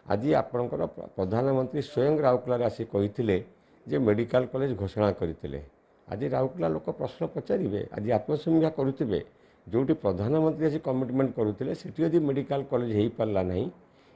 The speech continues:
ଏବଂ ରାଉରକେଲା ରେଲୱେ ଡିଭିଜନ ରାଉରକେଲା ରେଲୱେ ଡିଭିଜନ ଦାବି ଯଥାର୍ଥ, କିନ୍ତୁ ଆଜି କେନ୍ଦ୍ର ସରକାର ମଧ୍ୟ ସିଏ ଦାବିକି ମଧ୍ୟ ମାନ୍ୟତା ଦେଇନାହାନ୍ତି। ରାଉରକେଲାର ବିକାଶ ପାଇଁ କେନ୍ଦ୍ରରେ ଯେତେବେଳେ ଯେଉଁ ସରକାର ଆସିଛି,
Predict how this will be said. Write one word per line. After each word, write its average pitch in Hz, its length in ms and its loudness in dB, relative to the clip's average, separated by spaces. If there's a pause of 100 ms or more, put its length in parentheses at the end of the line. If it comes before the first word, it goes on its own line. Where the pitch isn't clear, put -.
ଏବଂ 160 400 2
ରାଉରକେଲା 127 540 4
ରେଲୱେ 117 360 4
ଡିଭିଜନ 85 640 -4 (240)
ରାଉରକେଲା 123 440 2
ରେଲୱେ 117 340 4
ଡିଭିଜନ 117 540 0
ଦାବି 101 360 2 (460)
ଯଥାର୍ଥ, 123 540 0 (520)
କିନ୍ତୁ 117 240 -2
ଆଜି 120 320 2 (640)
କେନ୍ଦ୍ର 113 300 2
ସରକାର 120 500 -2 (400)
ମଧ୍ୟ 110 340 -2
ସିଏ 135 280 0
ଦାବିକି 110 380 2
ମଧ୍ୟ 117 300 -2
ମାନ୍ୟତା 98 440 -2
ଦେଇନାହାନ୍ତି। 85 560 -4 (280)
ରାଉରକେଲାର 135 680 4
ବିକାଶ 110 440 0 (120)
ପାଇଁ 85 220 -6 (640)
କେନ୍ଦ୍ରରେ 131 460 2
ଯେତେବେଳେ 156 520 0
ଯେଉଁ 143 180 0
ସରକାର 113 540 0
ଆସିଛି, 98 460 -2